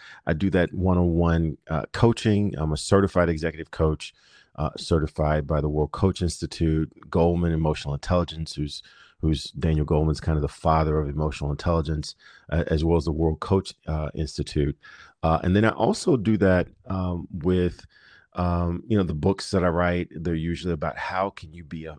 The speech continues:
a, a more effective, uh, leader? How can you influence people to deliver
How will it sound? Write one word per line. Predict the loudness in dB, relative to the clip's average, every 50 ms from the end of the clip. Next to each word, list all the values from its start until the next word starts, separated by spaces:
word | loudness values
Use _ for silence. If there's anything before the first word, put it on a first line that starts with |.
| _ -10
a, | -10 -10 -8 -8
a | -8
more | -8 -6 -4 -4 -4 -4
effective, | -4 -8 -8 -8 -8 -8 -6 -6 -4 -4 -4 -4 -8 _ _ _ _ _ _ _ _ _ _ _ _ _
uh, | -6 -4 -2
leader? | -2 0 0 2 2 4 4 4 4 2 0
How | -2 -2 -2 -2 -2
can | -2 -2 -2 -2 0
you | 0 -2 -2 -2
influence | -2 -2 -2 -4 -6 -6 -6 -4 -4 -4 -6
people | -6 -6 -6 -4 -2 -4 -4
to | -4 -4 -4
deliver | -4 -2 -2 0 -2 -2 -2 -2 -4 -4